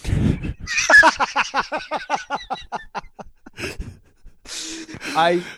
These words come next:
Speaker 2: Google. You just literally, you just flip it over and you cut its backbone out and then you spread it out like
Speaker 1: Oh,
Speaker 2: a book.
Speaker 1: Rick! Oh, Rick! Did that chicken in-,
Speaker 2: Yes.
Speaker 1: injure your
Speaker 2: Well,
Speaker 1: family?
Speaker 2: I, I forgot to tell you the first part of that story.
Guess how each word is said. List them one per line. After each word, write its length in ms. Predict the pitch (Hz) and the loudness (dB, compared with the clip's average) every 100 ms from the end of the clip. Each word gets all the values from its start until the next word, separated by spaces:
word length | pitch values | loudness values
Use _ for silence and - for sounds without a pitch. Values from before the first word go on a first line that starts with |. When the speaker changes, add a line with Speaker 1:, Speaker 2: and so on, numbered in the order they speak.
| 147 | -14
Speaker 2:
Google. 300 | - 175 196 - | -2 -2 -2 -6
You 180 | 151 170 | -6 -2
just 320 | 180 - - | 0 -2 -2
literally, 360 | 156 190 196 | 2 4 2
you 80 | 170 | 2
just 320 | 160 160 - - | -2 -4 -6 -4
flip 200 | 165 185 | -2 0
it 80 | |
over 360 | 170 170 190 196 147 | 0 2 2 0 -2
and 140 | 139 | -8
you 80 | 135 | -8
cut 180 | - 180 | -2 -2
its 120 | - | 0
backbone 480 | 165 190 147 135 127 | 0 0 0 -2 -2
out 220 | 135 175 | -4 -6
and 100 | 127 | -8
then 80 | 143 | -10
you 60 | 123 | -8
spread 320 | - 165 165 | -4 0 2
it 60 | |
out 140 | 165 160 | 4 6
like 120 | 160 | 6
Speaker 1:
Oh, 120 | 110 | 6
Speaker 2:
a 20 | |
book. 100 | 104 | 6
Speaker 1:
Rick! 240 | 117 117 113 | 8 8 8
Oh, 220 | 151 127 | 10 12
Rick! 180 | 131 123 | 12 8
Did 100 | 139 | 8
that 180 | 180 190 | 6 6
chicken 580 | - 180 185 175 175 - _ _ _ _ | 4 4 4 0 -2 -12 _ _ _ _
in-, 140 | - | 0
Speaker 2:
Yes. 240 | 254 453 170 | 4 6 8
Speaker 1:
injure 260 | 175 170 | 8 8
your 180 | 165 160 165 | 8 6 6
Speaker 2:
Well, 120 | 160 | 4
Speaker 1:
family? 240 | 156 156 | 2 2
Speaker 2:
I, 140 | 196 220 | 2 2
I 120 | 196 208 | 0 0
forgot 280 | 208 226 | 2 2
to 60 | 220 | 2
tell 120 | 214 | 2
you 60 | 180 | 0
the 60 | |
first 260 | 156 151 147 | 0 -6 -4
part 140 | 151 131 | -4 -4
of 40 | |
that 140 | 117 | -4
story. 280 | - 104 90 | -8 -14 -16